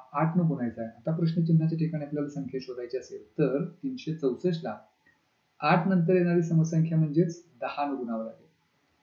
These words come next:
मग तीनशे चौसष्टला दहा न जर गुणलं तर उत्तर मिळेल तीन हजार सहाशे चाळीस, कारण आपण दहा न गुणतोय म्हणजे फक्त एक शून्य वाढवायचं, म्हणजे या प्रश्नचिन्हाच्या ठिकाणी संख्या असेल तीन हजार सहाशे चाळीस, जो आपल्याला पर्याय क्रमांक एक मध्ये दिला. त्यामुळे या प्रश्नाचं उत्तर पर्याय क्रमांक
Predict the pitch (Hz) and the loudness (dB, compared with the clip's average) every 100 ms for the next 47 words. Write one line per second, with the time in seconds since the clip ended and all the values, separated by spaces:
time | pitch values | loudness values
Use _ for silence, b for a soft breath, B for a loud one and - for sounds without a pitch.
0 | _ 143 - 147 - 170 170 156 180 - | _ -8 0 0 2 4 4 4 -2 0
1 | 170 156 160 160 156 151 147 123 - - | 4 6 6 6 4 0 0 -2 -6 -12
2 | - - 165 165 - - - _ _ _ | -12 2 4 6 4 -4 -6 _ _ _
3 | _ _ 165 160 156 160 175 - 131 - | _ _ 4 6 6 2 0 -2 -10 -8
4 | 165 165 120 - 139 143 160 139 143 165 | -2 -2 -2 -2 -2 -2 0 0 4 8
5 | 160 160 165 165 165 170 180 170 - 165 | 8 8 8 10 8 4 4 2 6 6
6 | 160 143 110 110 - - 120 123 - - | 6 4 -2 -6 -12 -20 -12 -12 -10 -10
7 | 160 - 139 139 139 131 131 139 123 117 | -10 -10 -10 -8 -6 -6 -6 -16 -18 -6
8 | 143 139 147 - - _ _ _ _ _ | -2 -2 -2 -4 -6 _ _ _ _ _
9 | _ _ - 175 160 156 156 190 - 120 | _ _ 8 10 12 10 6 0 -6 -10
10 | - 147 - 110 101 - _ 139 139 147 | -8 -8 -4 -4 -6 -16 _ 0 0 0
11 | 160 156 127 135 135 131 131 151 160 - | 0 0 0 -2 -4 -8 -8 -10 -6 4
12 | 165 160 135 120 113 110 - _ _ _ | 4 6 2 2 -2 -4 -14 _ _ _
13 | 117 120 127 131 131 117 113 113 139 160 | -14 -6 -6 -6 -10 -10 -10 -10 -8 -8
14 | 123 110 107 110 107 | -8 -8 -8 -10 -12